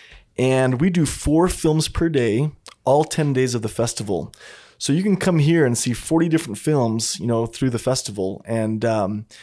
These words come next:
you know, Park City's wonderful and Park City's fun, but if you, if you don't want that experience, you can have kind of a more quiet experience here at Sundance Resort.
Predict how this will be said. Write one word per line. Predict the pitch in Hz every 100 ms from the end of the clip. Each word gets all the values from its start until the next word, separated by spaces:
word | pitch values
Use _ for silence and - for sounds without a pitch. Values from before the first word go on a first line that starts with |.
| - -
you | -
know, | 143
Park | - - 220
City's | 214 180 143
wonderful | 156 165 143
and | 139
Park | 151
City's | 139 127
fun, | - 165 135
but | 123
if | 123
you, | 131 127 104
if | 117 131
you | 127
don't | 120 165 131
want | 147 143 - - _ _ -
that | 113 139 165
experience, | - - 120 113 -
you | 127
can | 123
have | 123 131 123 - - _ _
kind | 165
of | 151
a |
more | 135 135
quiet | - - 147 165 160 113
experience | - - 123 117 107 - - _ _ _
here | - 120
at |
Sundance | - 123 113 110 104
Resort. | 104 113 113